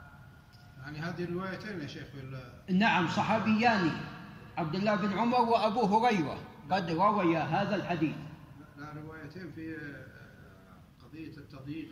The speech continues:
Speaker 1: هذا اللي حصل عليه، اللي هم الثلاثة الأولى، الأولين، وال-، هذا اللي تبع بعض.
Speaker 2: لا، هذا هو ساق بعض الحديث،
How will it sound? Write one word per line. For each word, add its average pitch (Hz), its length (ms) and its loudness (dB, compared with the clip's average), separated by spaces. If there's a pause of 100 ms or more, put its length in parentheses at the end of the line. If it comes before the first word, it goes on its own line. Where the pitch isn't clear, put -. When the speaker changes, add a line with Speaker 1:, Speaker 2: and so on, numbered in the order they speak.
Speaker 1:
هذا 131 320 -14
اللي - 220 -18
حصل 139 180 -18 (140)
عليه، 127 220 -18 (220)
اللي 127 220 -16
هم 139 100 -14
الثلاثة 131 360 -14
الأولى، 143 360 -16 (180)
الأولين، 139 460 -16
وال-، 143 360 -16 (880)
هذا 131 260 -18 (600)
اللي - 200 -20
تبع - 260 -20 (180)
بعض. - 80 -8
Speaker 2:
لا، 226 240 4
هذا 226 300 4
هو 214 420 2
ساق 190 460 0
بعض 139 260 0
الحديث، 123 520 -8